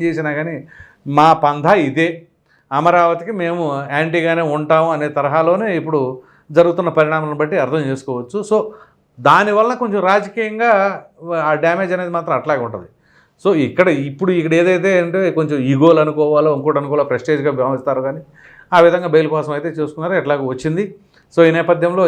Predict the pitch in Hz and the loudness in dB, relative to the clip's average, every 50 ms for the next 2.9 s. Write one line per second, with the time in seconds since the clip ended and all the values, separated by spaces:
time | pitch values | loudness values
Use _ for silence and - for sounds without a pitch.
0 | 156 139 135 139 147 165 180 185 185 196 196 190 180 170 160 160 165 170 170 165 | 2 0 -2 -2 -4 -2 -2 -2 -2 -2 -2 0 2 2 2 4 4 4 4 4
1 | 160 160 147 139 139 135 165 190 180 165 156 143 135 143 147 143 147 - 175 170 | 2 2 2 2 2 0 -2 0 2 2 2 0 2 0 -2 -2 0 -2 2 2
2 | 165 156 147 147 147 156 156 - 180 156 135 135 135 135 143 151 147 | 4 4 2 2 2 0 0 0 -4 -2 -2 -2 -2 0 0 0 0